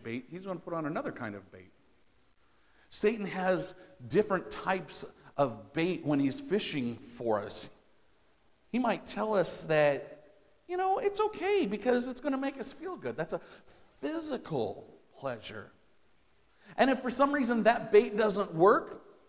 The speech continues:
Satan's gonna put on another one. John says it's called the craving for everything we see. It's the temptation of the eyes.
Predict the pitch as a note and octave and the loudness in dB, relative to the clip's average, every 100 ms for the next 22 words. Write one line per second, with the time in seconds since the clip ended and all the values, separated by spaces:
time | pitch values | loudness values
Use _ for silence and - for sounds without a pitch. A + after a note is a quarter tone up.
0 | _ _ _ _ _ _ _ _ - G#3 | _ _ _ _ _ _ _ _ -4 -2
1 | G3 G#3 G3+ G3+ G3 E3 F#3+ G#3+ B2 A#2+ | 0 -2 2 4 4 4 4 4 2 0
2 | D3+ F#3 - E3 D3+ - D3+ C#3+ - - | 0 0 2 0 0 -2 0 -2 -4 0
3 | G3+ A#3 A3 - D3+ D3+ F3+ G3+ G3 G3+ | 0 0 -4 -4 -6 -4 -4 -4 -4 -4
4 | F#3+ C3+ A#2 - - D3 A#2+ D3 - D3 | -2 -6 -6 -6 -6 -8 -8 -10 -6 -8
5 | - E3+ D3 - G#3 A3 - G#3 F#3+ D#3+ | -6 -6 -8 -8 -6 -6 -4 -4 -4 -4
6 | C3+ C3+ C3+ C3 A2+ G#2+ G#2 - - - | -4 -6 -6 -8 -10 -14 -18 -16 -12 -12